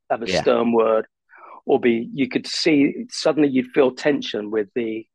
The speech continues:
Speaker 1: adult actors when the kids were really not doing, doing their job as they should. But I never, in the, all the time I was there, I never once saw Gwyneth lose her patience,
Speaker 2: Wow.
Speaker 1: not one bit.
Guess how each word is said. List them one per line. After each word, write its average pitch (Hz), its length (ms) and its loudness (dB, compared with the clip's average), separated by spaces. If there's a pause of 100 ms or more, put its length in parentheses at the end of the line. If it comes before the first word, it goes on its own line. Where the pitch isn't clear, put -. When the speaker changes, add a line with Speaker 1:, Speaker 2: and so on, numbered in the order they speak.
(160)
Speaker 1:
adult 123 340 0
actors 101 520 -6 (160)
when 110 180 -2
the 110 80 -4
kids - 400 -2
were 117 140 0
really 113 220 -2
not 110 220 -4 (800)
doing, 110 420 2 (100)
doing 113 220 2
their 107 100 -2
job 110 320 -2
as 104 120 -14
they 104 120 -8
should. 110 380 -4 (320)
But - 120 2
I 147 140 2
never, 131 500 2 (180)
in 123 200 -2
the, 143 140 2
all 143 160 0
the 131 60 -6
time 127 240 -2
I 120 40 -2
was 117 120 -6
there, 113 300 -2
I 117 60 -6
never 120 460 -2
once 117 400 -6
saw 107 340 -4 (800)
Gwyneth 113 340 -2
lose 123 260 0
her 117 100 -2
patience, - 600 -8
Speaker 2:
Wow. 95 260 -8
Speaker 1:
not 123 280 2
one 120 400 -2
bit. 104 240 -2